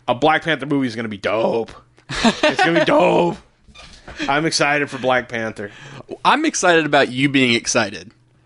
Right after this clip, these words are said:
Speaker 2: 'Cause whenever you get excited, you're like a twelve-year-old who just was just like,
Speaker 1: I,
Speaker 2: "Dude, you know
Speaker 1: I
Speaker 2: what?
Speaker 1: wanna,
Speaker 2: This is a candy store. Have
Speaker 1: I,
Speaker 2: at
Speaker 1: I,
Speaker 2: it."
Speaker 1: I hope I die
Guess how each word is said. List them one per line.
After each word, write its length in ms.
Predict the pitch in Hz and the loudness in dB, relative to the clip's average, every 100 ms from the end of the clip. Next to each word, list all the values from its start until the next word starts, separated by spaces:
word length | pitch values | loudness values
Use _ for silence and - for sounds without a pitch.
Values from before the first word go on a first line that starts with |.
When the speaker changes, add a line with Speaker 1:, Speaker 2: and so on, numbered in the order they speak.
| - | -4
Speaker 2:
'Cause 120 | 151 | 0
whenever 180 | 202 247 | 0 0
you 220 | 165 220 | 2 2
get 100 | 262 | 2
excited, 600 | 240 - 202 202 214 233 185 | 0 2 2 2 2 0 2
you're 140 | 170 | 2
like 120 | 202 | 4
a 40 | 190 | 2
twelve-year-old 840 | - 165 165 156 147 123 117 120 | -2 2 4 4 2 4 4 4
who 120 | 143 | 2
just 360 | 127 135 143 - | 2 4 2 2
was 140 | 143 131 | 0 0
just 140 | 143 | 2
like, 160 | 147 139 | 2 2
Speaker 1:
I, 100 | 165 | 2
Speaker 2:
"Dude, 240 | 160 135 | 2 2
you 80 | 143 | 2
know 60 | |
Speaker 1:
I 60 | 170 | 4
Speaker 2:
what? 80 | 190 | 4
Speaker 1:
wanna, 100 | 185 | 2
Speaker 2:
This 80 | - | 0
is 40 | |
a 60 | 170 | -2
candy 340 | - 175 196 | 0 0 0
store. 360 | 202 - 220 220 | -4 0 2 2
Have 400 | 190 160 160 165 | 2 0 0 -2
Speaker 1:
I, 80 | 143 | 0
Speaker 2:
at 160 | 147 | 2
Speaker 1:
I, 40 | 151 | 2
Speaker 2:
it." 260 | 143 139 - | 0 -4 -2
Speaker 1:
I 140 | 143 | 0
hope 260 | 143 165 160 | 0 0 2
I 140 | 147 | 0
die 720 | 139 120 127 131 127 117 110 | 0 -2 0 0 0 -4 -8